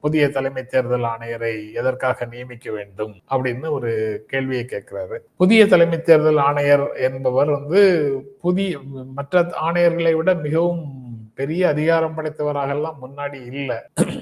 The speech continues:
அதனால மூன்று தேர்தல் ஆணையர், அதுல அ-, அட்மினிஸ்ட்ரேட்டிவ் கன்வீனியன்ஸுக்காக ஒரு தலைமை தேர்தல் ஆணையர் அப்படிங்கிற மாதிரி இருந்தது. முதல்ல ஒரே ஒரு ஆணையர் தான் இருந்தாங்க தேர்தல் ஆணையத்திற்கு. அவரே தான் ஆணையர், அவரே தான் தேர்தல்,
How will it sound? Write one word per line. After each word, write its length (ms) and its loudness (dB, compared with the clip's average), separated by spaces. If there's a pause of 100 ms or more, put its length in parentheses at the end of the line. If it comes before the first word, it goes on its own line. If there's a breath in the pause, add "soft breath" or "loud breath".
(200)
அதனால 800 -4
மூன்று 500 0
தேர்தல் 340 2
ஆணையர், 420 0
அதுல 360 -2
அ-, 360 -6
அட்மினிஸ்ட்ரேட்டிவ் 720 -2
கன்வீனியன்ஸுக்காக 1120 -2
ஒரு 240 4
தலைமை 300 -8
தேர்தல் 360 -6
ஆணையர் 440 -8 (140)
அப்படிங்கிற 420 -4
மாதிரி 240 -4
இருந்தது. 420 -6
முதல்ல 360 2
ஒரே 320 8
ஒரு 360 6
ஆணையர் 440 2
தான் 200 -2
இருந்தாங்க 420 -14
தேர்தல் 300 -6
ஆணையத்திற்கு. 760 -6
அவரே 420 -4
தான் 180 -6
ஆணையர், 440 -4
அவரே 360 -4
தான் 280 -8
தேர்தல், 440 -2